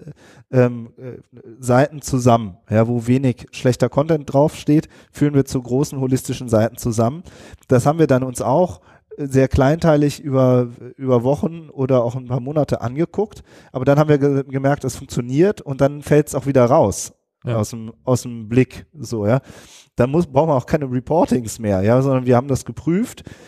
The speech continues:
Speaker 1: wir sehen, es, es funktioniert und, ähm, und dann muss man auch wieder gucken, okay, was, was brauchen wir jetzt für Zahlen, um jetzt wieder weiterzukommen?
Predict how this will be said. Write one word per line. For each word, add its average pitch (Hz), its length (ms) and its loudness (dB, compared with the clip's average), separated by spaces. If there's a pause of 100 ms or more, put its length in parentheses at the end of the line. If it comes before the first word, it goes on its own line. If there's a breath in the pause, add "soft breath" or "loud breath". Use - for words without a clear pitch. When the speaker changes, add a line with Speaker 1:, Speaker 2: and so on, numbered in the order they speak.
(140 loud breath)
Speaker 1:
wir 127 140 4
sehen, 143 260 4
es, - 200 -4 (120)
es 135 120 -8
funktioniert 139 720 -4 (340 loud breath)
und, 143 560 0
ähm, 123 460 0 (360)
und 135 220 -6
dann 131 140 4
muss 151 180 -2
man 147 140 2
auch 139 140 2
wieder 143 160 4
gucken, 156 320 -10
okay, 143 240 0
was, 139 180 -2 (500 loud breath)
was 135 380 -2
brauchen 165 320 2
wir 147 80 4
jetzt 147 200 2
für 131 100 -2
Zahlen, 151 380 2
um 147 140 -10
jetzt 151 300 0
wieder 131 220 2
weiterzukommen? 104 800 0